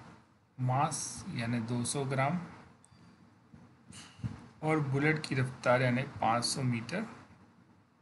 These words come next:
प्रति सेकंड, तो ग्राम को यहाँ नीचे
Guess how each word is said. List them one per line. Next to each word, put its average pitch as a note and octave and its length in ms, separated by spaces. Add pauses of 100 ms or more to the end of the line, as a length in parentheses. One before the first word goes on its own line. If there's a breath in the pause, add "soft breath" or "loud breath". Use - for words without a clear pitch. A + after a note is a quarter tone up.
(200)
प्रति B2 280
सेकंड, C#3 420 (760)
तो C#3 100
ग्राम C#3 400
को C#3+ 180
यहाँ C3+ 240
नीचे C3+ 440